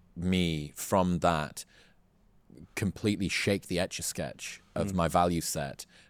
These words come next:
Speaker 1: and then take it from the beginning? And let's not forget, like, a lot of those values have grown out of what would have been an adaptive response in any case.
Speaker 2: Yeah.
Speaker 1: So, I, I, w-, w-,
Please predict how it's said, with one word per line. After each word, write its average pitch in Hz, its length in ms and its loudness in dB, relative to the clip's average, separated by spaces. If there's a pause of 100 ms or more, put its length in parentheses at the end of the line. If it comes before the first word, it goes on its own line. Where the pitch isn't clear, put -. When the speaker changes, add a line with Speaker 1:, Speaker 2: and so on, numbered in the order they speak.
Speaker 1:
and 87 140 2
then 85 140 2
take 92 260 0
it - 60 -8
from 87 140 -2
the 82 60 0
beginning? 87 320 0
And 101 140 -2
let's 127 220 0
not 104 120 -4
forget, 95 360 0 (320)
like, 101 240 -4
a 104 40 2
lot 110 240 4
of 104 120 -2
those 92 160 4
values 98 380 2
have 85 140 -4
grown 92 240 4
out 101 240 2
of 90 140 -4
what 95 160 2
would 98 160 2
have 95 160 -4
been 87 460 0
an 87 180 -2
adaptive 90 400 0
response 82 460 0
in 87 80 2
any 143 160 4
case. - 360 -6
Speaker 2:
Yeah. 98 240 -4 (720)
Speaker 1:
So, 98 300 2
I, 67 60 -4 (100)
I, - 140 -4
w-, 101 140 -8
w-, 78 220 -12